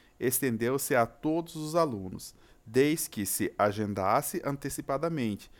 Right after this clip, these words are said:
para que o fornecedor desse conta de suprir a demanda. Porém, mesmo com o agendamento, algumas famílias deixaram de retirar os kits,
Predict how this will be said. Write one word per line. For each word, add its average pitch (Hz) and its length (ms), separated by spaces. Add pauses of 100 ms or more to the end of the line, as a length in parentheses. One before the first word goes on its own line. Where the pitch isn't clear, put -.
(200)
para 120 160
que - 160
o 123 40
fornecedor 151 840
desse 143 300
conta 117 340
de 123 100
suprir 107 440
a 98 60
demanda. 101 520 (380)
Porém, 110 500 (320)
mesmo 160 440
com 139 140
o - 20
agendamento, 104 720 (180)
algumas 175 540
famílias 135 440
deixaram 120 460
de 123 80
retirar 120 480
os - 120
kits, - 400